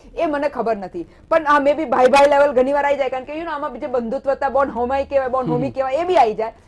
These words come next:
Speaker 1: અને એના લીધે there is chance, કારણ કે see, as a, તમે normally જોશો કોઈ થોડા gents સાથે વાત કરો તો not on ટી વી, personally, "ઉસમે ક્યા હુઆ, touch કર દિયા, ઇસમે ક્યા ગલતી કર દિયા?"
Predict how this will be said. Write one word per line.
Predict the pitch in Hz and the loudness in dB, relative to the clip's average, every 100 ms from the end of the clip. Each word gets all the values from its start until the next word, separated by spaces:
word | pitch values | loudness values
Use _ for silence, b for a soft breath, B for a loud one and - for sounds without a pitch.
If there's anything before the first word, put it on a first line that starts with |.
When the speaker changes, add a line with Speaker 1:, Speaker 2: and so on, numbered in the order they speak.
| - | -8
Speaker 1:
અને | 302 | -6
એના | 320 269 277 370 | -2 2 4 4
લીધે | 330 277 285 285 B - | 4 2 0 0 B 0
there | 320 | 2
is | 359 | 2
chance, | 359 320 | 0 -2
કારણ | 294 370 | -4 -2
કે | 494 | 0
see, | 453 - 226 | 0 0 0
as | 254 | 2
a, | 254 - | -2 0
તમે | 302 349 | 0 4
normally | 311 269 339 415 | 6 6 6 2
જોશો | 392 - 339 320 b b - | 2 4 4 4 b b -4
કોઈ | 330 | -4
થોડા | 285 311 339 | 0 2 2
gents | 240 269 330 | 4 2 2
સાથે | 370 339 349 | 0 2 4
વાત | 339 359 | 4 2
કરો | 381 | -4
તો | |
not | 311 302 330 359 | -2 0 0 0
on | 320 | 0
ટી | 302 | -4
વી, | 285 311 - - | -4 -6 -10 -6
personally, | 277 285 330 285 262 b b | -4 0 0 -2 -4 b b
"ઉસમે | 339 339 381 359 | -12 -8 -8 -2
ક્યા | 359 | 2
હુઆ, | 339 320 | 4 2
touch | - 330 - | 2 -2 0
કર | 330 | 0
દિયા, | 294 311 311 | 0 2 2
ઇસમે | 311 311 381 | 2 -2 -6
ક્યા | 381 | -2
ગલતી | 381 311 269 311 | 2 2 0 -2
કર | 269 | -2
દિયા?" | 214 185 | -2 -6